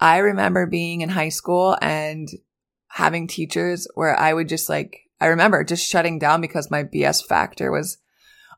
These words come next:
alerted and I was like, "Yeah, this person's full of it," right? Like, I'm not gonna learn anything here.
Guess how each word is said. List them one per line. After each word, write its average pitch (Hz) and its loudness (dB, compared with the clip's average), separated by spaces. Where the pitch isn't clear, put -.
alerted 175 8
and - 4
I 151 4
was 151 0
like, 143 0
"Yeah, 131 4
this - -4
person's - -12
full - -8
of - -8
it," - -14
right? 110 2
Like, 151 2
I'm 143 8
not 185 6
gonna 151 0
learn 143 -2
anything - -8
here. - -6